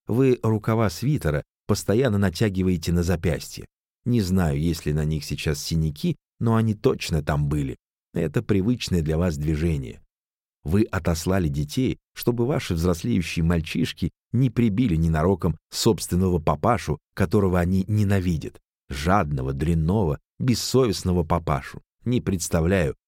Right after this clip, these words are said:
какой лапши на уши вы им навешали от страха за них, но вам удалось их уговорить. Одной вам с ним легче справиться, правда? Она окаменела, не сводя с него глаз. Потом кивнула.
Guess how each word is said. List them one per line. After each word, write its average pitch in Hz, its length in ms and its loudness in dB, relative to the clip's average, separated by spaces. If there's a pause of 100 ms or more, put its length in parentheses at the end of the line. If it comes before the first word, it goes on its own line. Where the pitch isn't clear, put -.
(140)
какой 98 380 2
лапши 95 440 0
на 90 200 2
уши 78 220 -2
вы 85 160 2
им 73 120 0
навешали 73 500 -2
от 67 140 -4
страха 80 440 -2
за 73 180 -2
них, 107 280 -2 (220)
но 123 140 2
вам 113 240 2 (220)
удалось 107 640 2
их 90 240 -4
уговорить. 82 580 0 (440)
Одной 127 400 0
вам 120 240 2
с - 120 -10
ним 110 160 2
легче 95 380 0
справиться, - 560 -6
правда? 90 440 -2 (880)
Она 98 400 2
окаменела, 90 680 0
не 87 200 2
сводя 78 460 0
с - 120 -8
него 76 220 0
глаз. 69 460 -6 (320)
Потом 113 320 0
кивнула. 69 640 -4